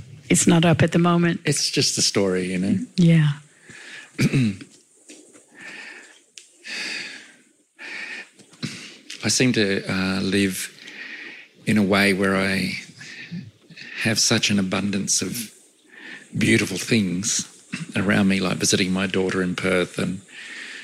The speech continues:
Speaker 2: travelling and all sorts of things. And at the same time, I've got nothing. And, uh, I've really, um, been struggling lately with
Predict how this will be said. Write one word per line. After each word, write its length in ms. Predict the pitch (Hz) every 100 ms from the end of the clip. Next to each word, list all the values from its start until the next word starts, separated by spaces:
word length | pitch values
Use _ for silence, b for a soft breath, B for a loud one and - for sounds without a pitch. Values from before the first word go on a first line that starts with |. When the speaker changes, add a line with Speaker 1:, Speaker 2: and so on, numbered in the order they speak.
| B -
Speaker 2:
travelling 560 | - 98 95 98 95 98
and 80 | 98
all 120 | 98
sorts 320 | - 107 -
of 60 | -
things. 340 | 95 95 - -
And 80 |
at 100 | 110
the 60 | -
same 300 | - 117 107
time, 480 | - 107 104 101 - _ - - _ - -
I've 120 | -
got 140 | 110
nothing. 400 | 101 107 - 87 - - _ _ _ _ - - - - - - - B B B B
And, 160 | - 117
uh, 140 | 113 -
I've 220 | 107 104
really, 400 | 120 113 104 104
um, 500 | 101 101 101 98 101 - - - - _ _ _ _ B B B B
been 180 | - 107
struggling 760 | - - 113 107 107 98 98 104 - -
lately 520 | 104 101 101 101 95
with 640 | 92 98 95 - - -